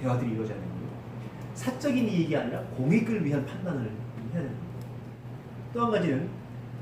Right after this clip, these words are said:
토론에 참가한 사람들뿐만 아니라 토론에 참가하지 않-, 않은 여러 시민들을 어떻게 좀 확산시키고 또 같이 좀 이렇게 참가할 수 있을까? 간접적으로라도 이런 고민들이 계속 있어져야 됩니다.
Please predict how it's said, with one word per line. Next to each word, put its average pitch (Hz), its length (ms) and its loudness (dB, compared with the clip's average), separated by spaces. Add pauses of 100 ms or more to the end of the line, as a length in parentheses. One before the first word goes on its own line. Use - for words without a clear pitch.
(320)
토론에 285 400 6
참가한 330 500 4
사람들뿐만 208 840 0
아니라 113 480 -2 (100)
토론에 247 200 2
참가하지 254 720 0
않-, 185 460 2 (280)
않은 175 380 0
여러 226 240 2
시민들을 220 1160 4 (340)
어떻게 240 360 2
좀 196 420 0
확산시키고 139 840 2
또 - 240 0 (300)
같이 254 440 2
좀 220 240 6
이렇게 - 200 0
참가할 220 340 0
수 - 100 0
있을까? - 540 -4 (280)
간접적으로라도 151 840 2 (400)
이런 262 280 10
고민들이 208 400 4
계속 226 340 0
있어져야 165 300 0
됩니다. - 240 -6